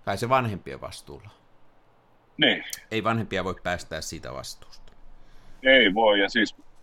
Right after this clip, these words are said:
Speaker 2: sehän on, tässä mun mielestä nähdä-, nähdään nämä kaikki, kaikki ongelmat, mit-, mitä on ollut eri vuosikymmenillä, niin ne on nyt tulleet niin kuin,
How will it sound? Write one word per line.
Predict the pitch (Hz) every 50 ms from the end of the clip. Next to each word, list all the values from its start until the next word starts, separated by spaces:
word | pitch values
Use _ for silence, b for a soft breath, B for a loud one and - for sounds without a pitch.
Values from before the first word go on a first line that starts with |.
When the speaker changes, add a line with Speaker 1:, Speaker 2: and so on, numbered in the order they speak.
| -
Speaker 2:
sehän | - - - 110 101 98 98 110
on, | 117 113 110 101 _ - - - _ - _ - _ - _ - - _ _ - _ -
tässä | - 127 117 - -
mun | 113 117 117
mielestä | 117 120 113 - - 135
nähdä-, | 127 117 120 117 123
nähdään | 131 143 147 135 139 131 117 113 113 - - - - - -
nämä | 117 123 120 110
kaikki, | - - 131 123 117 - _ - - 110 107 - _ _ _ _ - _ _ _ - _ _ - _ -
kaikki | 147 156 - - - 139
ongelmat, | 135 143 143 139 127 113 107 107 101 _
mit-, | - 107 - - -
mitä | 117 120 117 - 117 110
on | 113 117
ollut | 117 117 113 110 113
eri | 117 113 113 110 117
vuosikymmenillä, | 123 117 104 - 98 - - 98 92 90 90 90 87 92 90 90 87 87 87
niin | 87 87 85 78
ne | 98 104
on | 107 104
nyt | 110 113 - -
tulleet | - 135 120 113 107 98 92 -
niin | - 101 95 87
kuin, | - 98 98 95